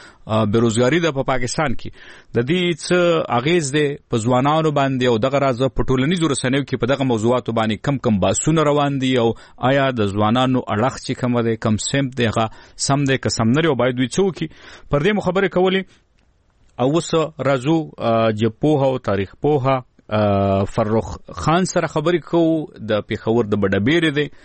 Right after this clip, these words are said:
په ټولنیزو رسنیو کې، آ، د دوی ویډیوګانې به کېدای شي تاسو نه وي کتلي. ډېرې خوندورې ویډیوګانې جوړوي او د پښتو ژبې چې کم تاریخ دی، کم توري دي،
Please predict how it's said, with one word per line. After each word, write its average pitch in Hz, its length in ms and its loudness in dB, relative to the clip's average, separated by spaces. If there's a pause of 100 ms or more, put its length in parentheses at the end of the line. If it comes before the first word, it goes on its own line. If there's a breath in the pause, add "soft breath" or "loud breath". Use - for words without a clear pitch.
(300 loud breath)
په 107 160 0
ټولنیزو 113 600 0
رسنیو 123 440 0
کې، 147 240 -2 (400 loud breath)
آ، 113 120 2
د 110 80 2
دوی 117 180 0
ویډیوګانې 120 540 0
به 120 180 0
کېدای 113 280 0
شي - 140 -6
تاسو 131 280 -2
نه 165 80 2
وي 175 100 2
کتلي. 151 320 -2
ډېرې 117 260 0
خوندورې 165 440 0
ویډیوګانې 180 800 -2
جوړوي 156 420 0 (160)
او 120 220 2
د 120 120 -2
پښتو 139 600 0
ژبې 156 280 0
چې 143 200 -6
کم 131 220 0
تاریخ 117 520 0
دی، 143 220 -2
کم 123 260 0
توري 170 420 0
دي، 143 200 -2